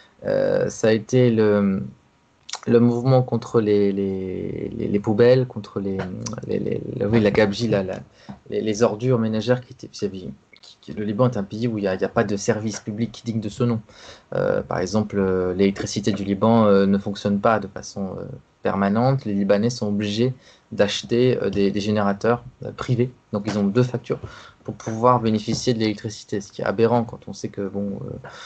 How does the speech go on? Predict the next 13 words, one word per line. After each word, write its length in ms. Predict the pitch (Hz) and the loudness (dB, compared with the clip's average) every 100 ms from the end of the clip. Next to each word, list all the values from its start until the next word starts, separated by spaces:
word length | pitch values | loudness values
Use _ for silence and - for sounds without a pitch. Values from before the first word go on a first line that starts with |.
| - - - | -20 -16 -2
le 100 | 98 | 0
Liban, 460 | 98 98 117 120 | 2 4 6 6
euh, 40 | 104 | 4
peut 220 | 101 117 | 0 -8
produire 340 | 113 104 110 | 0 2 4
de 40 | 101 | 2
l'électricité, 540 | 98 98 104 113 131 117 | 0 -4 -6 0 2 2
mais 160 | 101 | 0
il 120 | 98 | 0
l'importe 380 | 101 101 104 - | 0 0 -4 -6
à 80 | 101 | -10
la 100 | 95 | -10
Syrie. 340 | - 101 123 | -10 -8 -8